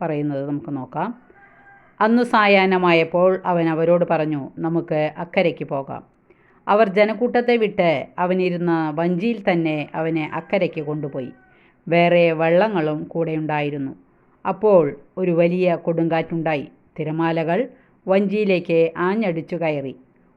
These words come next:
വഞ്ചിയിൽ വെള്ളം നിറഞ്ഞുകൊണ്ടിരുന്നു. യേശു അമരത്ത് തലയണ വെച്ച് ഉറങ്ങുകയായിരുന്നു.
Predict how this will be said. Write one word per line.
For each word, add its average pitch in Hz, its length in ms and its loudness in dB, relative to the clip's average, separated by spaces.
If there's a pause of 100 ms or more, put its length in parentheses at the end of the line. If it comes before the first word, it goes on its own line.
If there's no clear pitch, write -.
(160)
വഞ്ചിയിൽ 170 680 0 (100)
വെള്ളം 170 360 0
നിറഞ്ഞുകൊണ്ടിരുന്നു. 165 800 0 (680)
യേശു 196 640 0
അമരത്ത് 180 640 0 (100)
തലയണ 196 360 0
വെച്ച് 156 500 -4
ഉറങ്ങുകയായിരുന്നു. 165 920 -2